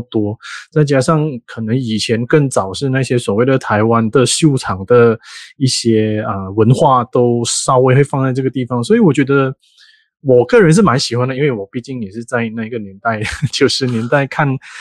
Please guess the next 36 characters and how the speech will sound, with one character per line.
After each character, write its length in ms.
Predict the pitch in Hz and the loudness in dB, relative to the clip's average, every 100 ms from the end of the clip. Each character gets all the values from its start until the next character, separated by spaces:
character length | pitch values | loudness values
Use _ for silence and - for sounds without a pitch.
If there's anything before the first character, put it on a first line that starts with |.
| - - | -20 -2
台 120 | 120 | 2
湾 180 | 131 135 | 2 2
综 240 | 127 120 | 0 0
艺 160 | 147 131 | 0 0
节 220 | 117 107 | -4 -4
目 180 | 120 123 | -4 -4
的 400 | 123 120 117 117 | 0 0 0 -6
一 100 | 123 | -6
个 160 | 123 110 | -2 -2
人 180 | 104 95 101 | -4 -12 -18
啊， 100 | 110 | -8
所 140 | 202 | 0
以 20 | |
我 120 | 202 156 | 2 2
觉 120 | 190 | 0
得， 120 | 190 | -2
诶， 260 | 160 170 190 _ _ _ _ | 2 2 0 _ _ _ _
我， 480 | 135 135 135 139 143 - 202 147 | 2 4 2 0 -4 -8 0 4
我 180 | 147 147 - | 4 2 -4
很 300 | - - 143 | -4 2 4
喜 300 | 233 - 113 | 4 0 -4
欢 240 | 104 127 113 117 113 | -2 -2 -2 -4 -2
这 140 | 147 | -2
部 180 | 147 151 | 2 0
剧 180 | - 151 | 0 0
的 140 | 151 | 0
主 160 | 135 107 | 0 -4
要 120 | 127 | -4
原 140 | 131 117 | -2 -2
因 60 | |
是 160 | 113 139 | -4 -6
因 120 | 120 | -6
为 160 | 131 135 | -4 -6
比 260 | - 101 | -8 -12
利 200 | 101 131 | -4 -4
姐 320 | 117 - 98 | -4 -8 -12